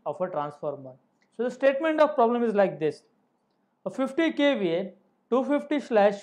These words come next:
five hundred volt, fifty hertz single phase transformer gave the following test results. No load, two fifty volt, zero point seven five ampere, sixty watt, and it's performed on L V side.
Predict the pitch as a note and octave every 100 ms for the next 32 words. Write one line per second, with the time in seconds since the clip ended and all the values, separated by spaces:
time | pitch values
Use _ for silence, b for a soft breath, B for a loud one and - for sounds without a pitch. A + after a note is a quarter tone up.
0 | - A3 B3 C#4 D4 C4 F#3+ F3+ F#3 -
1 | _ _ - A#3 A#3 D4 C#4+ C4+ C4 A3+
2 | C4 B3+ B3 G3 F#3+ A3 A3 A#3 F#3 D#3
3 | D#3 - _ _ - F#3 A#3 B3+ B3+ A3+
4 | A#3 C4+ B3 A3+ A3+ F#3+ D#3 C3+ B2+ _
5 | _ _ _ _ _ _ _ _ _ _
6 | _ _ F3+ A3 B3 C4 C4 C4 - _
7 | _ _ _ _ _ _ _ _ A#3+ B3
8 | C4 C4+ C4 B3+ B3+ B3 F#3+ F#3+ A3 A3+
9 | A3+ G#3 G#3+ A3+ A3 G#3+ G3+ A3 A3+ B3+
10 | B3 B3 _ _ - A3 - C4 G#3 B3
11 | D#3+ - - _ _ F3+ F#3 - G#3+ G#3+
12 | B3+ A3+ A3+ - _ E3 F#3+ - _ _
13 | - G#3+ A3 B3+ - C#3